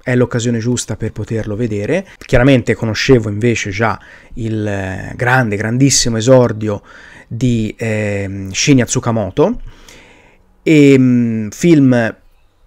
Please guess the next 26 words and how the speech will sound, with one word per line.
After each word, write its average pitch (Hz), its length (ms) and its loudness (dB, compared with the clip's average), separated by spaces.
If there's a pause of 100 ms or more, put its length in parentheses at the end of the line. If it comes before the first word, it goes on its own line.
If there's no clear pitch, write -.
semplicemente, 117 1080 -2
mm, 101 500 -10
allucinante, 117 1000 -2
è 101 40 -4
un 101 140 -8
qualcosa 123 580 0
che 131 300 0
è 127 80 -4 (420)
impossibile 151 640 2
da 127 120 2
descrivere. 107 800 -2
Cioè, 117 340 -2
mm, 107 800 -8
se, - 220 -2
se - 200 4
c'è 185 140 6
un 185 120 8
film 180 600 2 (600)
che 139 680 6
non 151 220 4
può 170 160 2
essere 170 320 4
raccontato 156 680 4
è 131 40 6
esattamente 110 1600 0
Tetsuo, - 420 -8